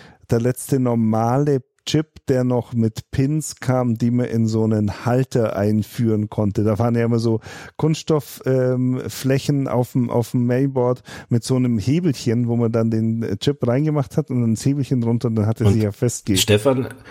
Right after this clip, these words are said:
Speaker 2: Stefan schaut jetzt ganz, äh, ganz sparsam, weil er sich denkt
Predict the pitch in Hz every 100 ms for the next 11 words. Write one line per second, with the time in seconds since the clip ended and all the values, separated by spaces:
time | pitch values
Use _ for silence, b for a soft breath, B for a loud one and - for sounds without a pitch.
0 | B - - 98 131 123 95 117 139 135
1 | 135 131 - - 110 110 110 107 117 -
2 | - 98 127 131 101 101 101 101 95 95